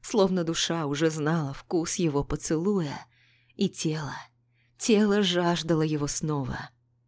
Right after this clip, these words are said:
хотя поцелуя между нами никогда не было. «Оно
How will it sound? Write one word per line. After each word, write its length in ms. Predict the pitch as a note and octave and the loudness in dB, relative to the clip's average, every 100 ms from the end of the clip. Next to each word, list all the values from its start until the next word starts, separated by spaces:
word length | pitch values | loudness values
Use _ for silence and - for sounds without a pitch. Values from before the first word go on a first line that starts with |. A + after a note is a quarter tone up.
| _ - | _ -10
хотя 380 | - F3+ - D3+ | -2 -2 0 -2
поцелуя 560 | D#3 - E3+ F3+ F#3 | -2 0 0 2 0
между 320 | C#3 C#3+ C3+ C#3+ | 0 -2 -2 -2
нами 400 | D#3+ D#3+ B2 - - - | -2 -2 -6 -10 -18 0
никогда 500 | A3+ A3 G3 D#3+ E3+ | 6 6 6 2 0
не 180 | E3 F3+ | 2 2
было. 280 | B2+ C3 B2+ - - _ _ _ _ _ _ _ _ _ | 0 -2 -6 -10 -16 _ _ _ _ _ _ _ _ _
«Оно 360 | A#3+ G#3 G#3+ G3+ | 2 6 6 4